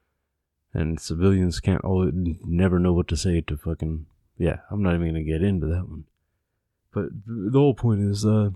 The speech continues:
and then later there's another more serious part where, uh, well, not more serious, but where, uh, Kathy Bates' character, it's towards the end of the whole show in general, the second season or whatever, she's been, you know, seeing this, uh, this old guy,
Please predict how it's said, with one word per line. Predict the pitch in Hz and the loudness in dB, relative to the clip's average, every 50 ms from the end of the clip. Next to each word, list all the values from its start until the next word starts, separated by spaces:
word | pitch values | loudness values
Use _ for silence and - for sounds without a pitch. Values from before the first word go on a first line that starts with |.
| - _ _ _ _ - - - - _ _ | -8 _ _ _ _ -18 -18 -18 -20 _ _
and | - 113 110 120 | -6 -2 0 0
then | 123 120 107 98 | 2 0 0 -2
later | 104 82 - 85 113 127 123 104 95 87 | -4 -6 -4 -2 0 0 2 2 2 2
there's | 90 95 92 90 | 2 2 2 0
another | 95 95 95 92 92 90 | 0 0 0 0 0 0
more | 92 92 90 87 85 | 0 0 0 -2 -2
serious | - - 98 92 90 90 90 - | -4 -4 -4 -2 -2 -2 -2 -2
part | - 107 95 90 67 | -2 0 0 2 0
where, | 67 90 92 90 87 90 | 0 -2 -2 0 0 0
uh, | 90 87 87 90 90 - _ _ _ _ _ _ _ _ - | 0 -2 -2 -4 -6 -10 _ _ _ _ _ _ _ _ -4
well, | - 92 | 0 2
not | 92 92 78 76 | 2 2 2 0
more | 87 90 90 85 | 0 0 0 0
serious, | 76 - 80 76 80 85 80 | -2 -2 -4 -4 -4 -4 -6
but | - - 82 76 - _ _ _ _ _ _ _ _ _ _ _ _ _ _ _ _ _ _ _ _ _ _ _ _ | -6 -6 -6 -8 -8 _ _ _ _ _ _ _ _ _ _ _ _ _ _ _ _ _ _ _ _ _ _ _ _
where, | - 98 98 98 98 | -2 0 2 2 2
uh, | 95 92 90 87 | 2 0 0 -2
Kathy | - - 117 110 - - 110 | -2 0 0 0 2 0 0
Bates' | 101 110 110 107 - - - | 0 0 0 0 -2 -4 -4
character, | - 95 90 87 82 95 92 | -2 0 0 0 0 0 0
it's | 92 87 - | 0 0 0
towards | - 127 113 101 90 87 | 0 2 2 2 2 0
the | 87 90 | 0 2
end | 92 95 92 | 2 2 0
of | 85 | 0
the | 82 87 | 0 -2
whole | 85 98 95 85 | 0 0 0 -2
show | - - 107 98 90 87 | -2 -4 -4 -4 -2 -2
in | 85 78 | -2 -2
general, | 90 101 101 90 85 82 85 85 - _ _ _ _ _ _ _ _ _ _ _ _ _ _ _ _ _ | -2 -2 -2 -2 -2 -4 -6 -8 -12 _ _ _ _ _ _ _ _ _ _ _ _ _ _ _ _ _
the | - 95 85 80 | 0 0 2 2
second | 76 - 95 92 - 87 65 - | 0 0 -2 -2 -2 -2 -6 -4
season | - 107 101 92 87 82 | 0 0 2 2 2 2
or | 82 80 | 0 0
whatever, | 80 80 80 85 82 82 85 | 0 0 0 0 0 0 -2
she's | 80 - - 101 95 90 | -4 -4 -2 -2 -2 -2
been, | 87 - 92 90 87 90 87 - - _ _ | -2 0 0 0 0 0 -2 -6 -8 _ _
you | - 107 | -4 -2
know, | 95 87 87 | 0 0 -2
seeing | 85 - - 110 104 98 95 | -2 0 0 2 4 4 4
this, | 92 95 90 - - | 2 2 0 -2 -2
uh, | 104 98 92 90 92 92 | -2 0 0 0 0 -2
this | 90 - - | -2 0 2
old | 101 95 98 95 90 | 2 2 2 2 2
guy, | 98 98 95 90 90 92 95 98 | 0 0 0 0 -2 -2 -4 -6